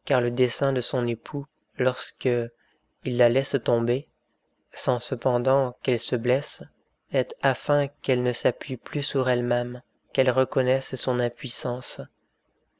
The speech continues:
qu'elle entre dans un entier désespoir d'elle-même,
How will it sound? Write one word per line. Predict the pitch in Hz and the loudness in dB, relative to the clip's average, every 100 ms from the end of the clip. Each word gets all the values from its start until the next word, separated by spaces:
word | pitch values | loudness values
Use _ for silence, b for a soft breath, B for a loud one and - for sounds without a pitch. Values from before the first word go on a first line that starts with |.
| _ _ _ | _ _ _
qu'elle | 135 123 | 0 4
entre | 131 139 - | 2 2 0
dans | 127 123 120 | 0 2 2
un | 123 127 | 0 0
entier | 131 127 - 143 | -2 -4 -2 0
désespoir | 131 127 120 - 135 123 120 120 | 2 0 -2 -4 0 0 0 0
d'elle-même, | 120 120 120 117 117 117 | 0 0 -2 -6 -6 -10